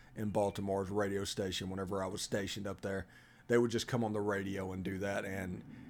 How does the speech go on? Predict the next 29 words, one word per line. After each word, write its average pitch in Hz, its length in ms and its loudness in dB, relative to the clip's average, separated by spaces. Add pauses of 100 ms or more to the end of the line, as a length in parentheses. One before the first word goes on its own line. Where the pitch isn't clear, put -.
(220)
I 113 100 6
just 107 260 0
cannot 113 360 4
hear 113 160 4
Terrapins 98 680 0
and 95 100 -4
not 101 220 -4
say 101 200 -2
that 92 240 -6
now 92 220 -6
because 92 300 -4
they 101 100 0
would 98 140 0
say 101 200 0
that 95 180 -4
four 98 180 -4
times 90 320 -6
a - 60 -8
day. 69 200 -4 (480)
It's 104 340 -2
absolutely 104 680 0
ridiculous. 92 560 -4
But - 220 4 (260)
I 170 80 6
enjoyed 151 340 10
Baltimore. 95 480 0 (280)
I 165 140 8
enjoyed 139 340 12
Maryland. 87 400 0